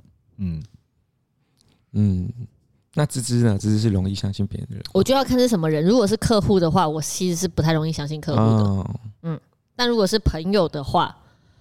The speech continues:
Speaker 3: 嗯，我会选-，一，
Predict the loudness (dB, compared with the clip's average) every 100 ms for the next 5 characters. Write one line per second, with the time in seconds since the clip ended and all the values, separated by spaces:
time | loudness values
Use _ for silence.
0 | _ _ _ _ -10 -8 -6 -8 -8 -10
1 | -12 -14 -4 -4 -4 -2 0 2 2 0
2 | -2 -4 -8 -8